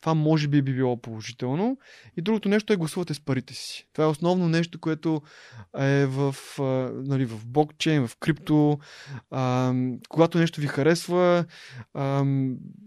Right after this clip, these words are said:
нали, подкрепете го. Когато не, не ви харесва, просто, нали, т-, тотално стандартни, фундаментални икономически принципи. Аз смятам, че за това са парите, до голяма степен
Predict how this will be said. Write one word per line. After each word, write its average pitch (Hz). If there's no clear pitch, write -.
нали, 131
подкрепете 135
го. 113
Когато 143
не, 143
не 135
ви 143
харесва, 127
просто, 143
нали, 143
т-, -
тотално 180
стандартни, 143
фундаментални 139
икономически 135
принципи. 147
Аз 135
смятам, 143
че 139
за 127
това 135
са -
парите, 143
до 131
голяма 135
степен 135